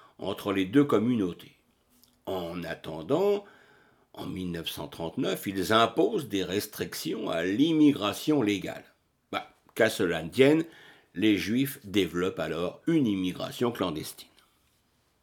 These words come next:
Après la Seconde Guerre mondiale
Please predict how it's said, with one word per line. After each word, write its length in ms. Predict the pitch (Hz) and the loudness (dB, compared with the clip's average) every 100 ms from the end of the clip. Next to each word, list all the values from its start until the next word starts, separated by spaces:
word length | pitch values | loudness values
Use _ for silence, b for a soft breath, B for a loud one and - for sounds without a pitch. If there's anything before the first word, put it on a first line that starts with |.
| _ _ b b b b b b b b b b | _ _ b b b b b b b b b b
Après 340 | - 113 196 220 | 0 4 8 8
la 440 | 120 98 82 - _ | 8 6 2 -8 _
Seconde 500 | - - 160 101 87 | -6 2 4 4 0
Guerre 200 | 80 76 | -4 -8
mondiale 720 | 73 76 87 139 214 220 - | -8 -10 -4 -2 -2 -2 -6